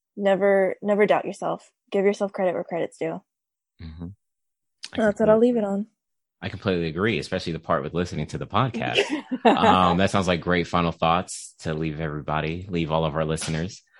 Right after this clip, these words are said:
Speaker 2: Um, but yeah, I mean, thank you so much, Prachi, for being able to come on and kind of walk us through your residency experience and kind of give some more advice. I think some of the things I walked away with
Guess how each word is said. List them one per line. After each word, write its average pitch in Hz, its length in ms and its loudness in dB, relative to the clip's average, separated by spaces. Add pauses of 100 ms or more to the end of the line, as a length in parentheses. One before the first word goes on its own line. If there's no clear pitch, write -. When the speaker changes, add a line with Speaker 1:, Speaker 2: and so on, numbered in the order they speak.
(320)
Speaker 2:
Um, 82 600 -2 (1000)
but 92 120 -2
yeah, 104 220 0
I 90 40 2
mean, 87 240 -2
thank 107 160 -2
you 107 60 -4
so 101 140 -4
much, 90 220 0
Prachi, 85 380 -2
for 80 220 -4
being 78 220 -4
able 73 140 -6
to 76 40 -8
come 76 260 -6
on 73 280 -6 (400)
and 76 420 -4
kind 82 240 -4
of 71 240 -8 (380)
walk 95 260 2
us 85 160 -6
through 85 240 -4
your 85 200 -4
residency 78 540 -4
experience 76 520 -8
and 76 100 -10
kind 78 160 -4
of 73 80 -8
give 78 220 -6 (280)
some - 160 -6
more 82 160 2
advice. 78 440 -4
I 73 80 -8
think 76 360 -10
some 95 200 -6
of 92 80 -2
the 85 60 -4
things 85 240 -4
I 82 60 0
walked 82 240 -2
away 80 220 -2
with 80 280 -4